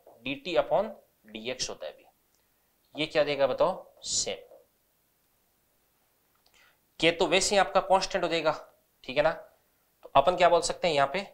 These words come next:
A into क्या देगा बताओ, डीटी upon डीएक्स equals to क्या देगा,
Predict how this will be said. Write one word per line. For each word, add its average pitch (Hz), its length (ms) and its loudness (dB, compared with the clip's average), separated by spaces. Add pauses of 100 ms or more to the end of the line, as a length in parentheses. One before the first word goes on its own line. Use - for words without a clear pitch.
(580)
A 185 220 2 (1160)
into 156 320 -4
क्या 180 120 2
देगा 175 220 4
बताओ, 165 260 0 (500)
डीटी 135 420 -10
upon 170 360 0
डीएक्स - 640 -8 (960)
equals 160 320 -6
to 165 160 -8
क्या 151 120 4
देगा, 143 260 0